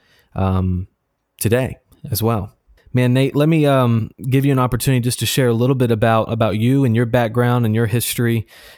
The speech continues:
Um, share a little bit of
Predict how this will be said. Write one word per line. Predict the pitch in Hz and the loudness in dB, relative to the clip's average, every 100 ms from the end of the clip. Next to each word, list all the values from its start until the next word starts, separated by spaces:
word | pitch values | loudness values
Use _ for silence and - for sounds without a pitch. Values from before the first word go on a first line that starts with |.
| - | -4
Um, | 104 101 95 95 90 _ _ _ _ _ _ _ - | -2 0 0 -2 -4 _ _ _ _ _ _ _ -10
share | - 214 220 | -2 0 0
a | |
little | 160 156 | 0 0
bit | 143 139 | 2 2
of | 123 | 0